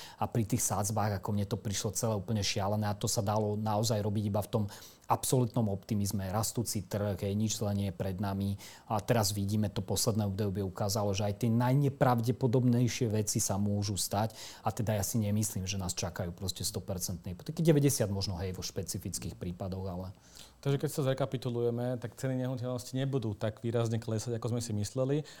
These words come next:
Speaker 2: Ani ceny, alebo teda hodnoty úvero-, e, úrokových sadzieb nebudú tak stúpať, ako sme si mysleli. A tvrdíš, že vlastne máme si zvykať na novú realitu, čo bude, že veľa, o mnoho viac ma-, ľudí,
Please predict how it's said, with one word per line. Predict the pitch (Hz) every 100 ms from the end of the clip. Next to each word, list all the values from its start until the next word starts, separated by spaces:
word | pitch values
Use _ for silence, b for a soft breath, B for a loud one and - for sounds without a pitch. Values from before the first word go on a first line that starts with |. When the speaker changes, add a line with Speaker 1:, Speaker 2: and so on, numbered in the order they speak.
| -
Speaker 2:
Ani | 160 170
ceny, | - 156 143 123 B 123
alebo | 120
teda | 135 120
hodnoty | 135 143 143 165
úvero-, | 175 151 123 131
e, | 123 123 120 123 147
úrokových | 139 143 131
sadzieb | 147 143 127
nebudú | 123 127 131 135 120 113
tak | 120 - 127
stúpať, | - 160 139 113
ako | 120
sme | 117
si | 117 127
mysleli. | 123 151 156 175 175 B B B B B -
A | 123
tvrdíš, | - 139 139 143 120 117
že | 120 113
vlastne | 113 110 - 117
máme | 107 117 123 135
si | 117
zvykať | 104 120 135 120
na |
novú | 120 107
realitu, | 104 123 117 139
čo | 113
bude, | 107 113
že | 110 104
veľa, | 113 117 107 - -
o |
mnoho | 127 131 117
viac | 113
ma-, | 113 110 120
ľudí, | 117 120 123 117